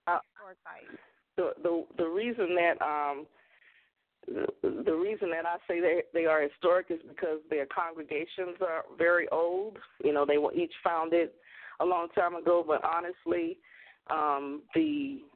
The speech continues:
Speaker 1: um, buildings of every, each one of those churches has been altered so much
Speaker 2: Mm.
Speaker 1: that they, um, cannot, they will not qualify to be
Speaker 2: Oh.
Speaker 1: on any, you know, state or national, um,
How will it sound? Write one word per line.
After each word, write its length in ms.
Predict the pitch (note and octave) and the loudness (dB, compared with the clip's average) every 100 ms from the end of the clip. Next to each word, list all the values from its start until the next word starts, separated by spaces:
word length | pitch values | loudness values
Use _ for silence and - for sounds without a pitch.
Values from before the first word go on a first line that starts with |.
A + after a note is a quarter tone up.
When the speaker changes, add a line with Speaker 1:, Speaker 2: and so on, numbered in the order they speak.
| _ - | _ -2
Speaker 1:
um, 440 | C#3+ C#3 - - - - - D3 | -2 0 -4 -10 -14 -20 -14 0
buildings 580 | G3 G3 F#3+ F#3+ F#3+ F#3 - | 2 2 0 -2 -4 -12 -6
of 100 | D3 C3+ | -4 2
every, 440 | E3+ F3 F3 C#3+ - | 2 4 -2 -4 -4
each 180 | G#3 G3+ | -4 0
one 220 | F#3+ F3+ | 0 0
of 100 | F3 | -2
those 140 | E3+ E3+ - | -8 -14 0
churches 340 | F3 E3 E3 D#3+ | 2 2 -2 -2
has 180 | D#3+ D#3 | -4 0
been 160 | D#3 - | -2 0
altered 540 | D3+ D#3+ - F3+ F3+ - _ _ _ _ _ _ _ - - | -2 -2 -2 0 0 -4 _ _ _ _ _ _ _ -12 -4
so 140 | F3+ | -4
much 300 | F3 F3+ F3 - A3 | 0 0 0 -4 -4
Speaker 2:
Mm. 520 | G#3+ G#3+ G#3 G3 F#3+ | 0 2 2 0 2
Speaker 1:
that 160 | D#3+ E3 | 2 2
they, 380 | E3+ F3 E3 D#3 _ - | 0 -2 -4 -8 _ 0
um, 300 | D#3 D#3 D3+ | 2 0 -4
cannot, 420 | F3 D#3 E3 D#3+ C3 C#3 _ _ - | -4 0 2 2 -2 -10 _ _ -4
they 120 | D#3+ | -4
will 260 | D#3+ E3 D#3 | -2 0 0
not 320 | D#3+ D#3+ D#3 - _ | 2 2 2 -2 _
qualify 640 | - E3 D#3 D3+ - D3+ C#3+ | -2 0 0 -2 2 4 4
to 80 | C#3 | 0
be 240 | C#3 D3+ | 0 4
Speaker 2:
Oh. 80 | D3+ | 4
Speaker 1:
on 160 | D3 D3 | 4 2
any, 500 | D3+ D3 D3 C#3+ C#3+ _ _ _ - - | 0 2 0 -2 -6 _ _ _ -10 2
you 140 | E3 | 2
know, 180 | D3+ D3 - | 4 0 0
state 300 | F#3 E3+ E3 | -4 -4 -4
or 300 | D3+ D3+ D3 | -6 -4 -6
national, 800 | D3+ D3 D3+ D#3 D3 C#3 C#3 C#3 | -8 -10 -10 -12 -8 -6 -4 -2
um, 480 | C#3 C#3 B2+ C3+ | -2 -2 -4 -8